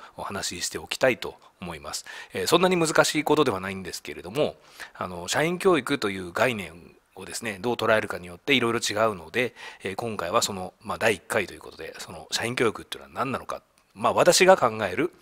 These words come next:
社員教育とは何なのかというところをお話をさせていただきたいと思います。で、あの、社員教育、えー、してますかっていろんな経営者の方にお聞きするとですね、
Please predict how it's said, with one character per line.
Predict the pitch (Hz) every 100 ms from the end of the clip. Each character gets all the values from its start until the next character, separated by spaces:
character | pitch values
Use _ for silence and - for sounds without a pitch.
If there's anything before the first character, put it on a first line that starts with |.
| -
社 | - 104
員 | 104
教 | 101 87
育 | -
と |
は | 131 110 - - - -
何 | 92
な | 80
の | -
か | 147
と | 139
い | 104
う |
と | 98
こ | 117
ろ | 160
を |
お | 139
話 | - 78 -
を | 160
さ | -
せ | -
て | 85 71
い |
た | -
だ | -
き | -
た | 156
い |
と | -
思 | 80 78
い | -
ま | -
す。 | - - - _ - _ - - - - - -
で、 | 120 117
あ |
の、 | 120
社 | 139
員 | 175
教 | 175 196
育、 | 170 123 98 87 - - _ -
え | 90 85 85 85 64 -
ー、 |
し | -
て | 139
ま | 151
す | -
か | 110
っ | 120
て | - 67 -
い | 107
ろ | 113
ん |
な | 113 110 - _
経 | 113
営 | 110
者 |
の | 92
方 | - -
に | -
お | -
聞 | -
き | 92
す | - 98
る | 95
と | 101
で | 71
す | -
ね、 | - -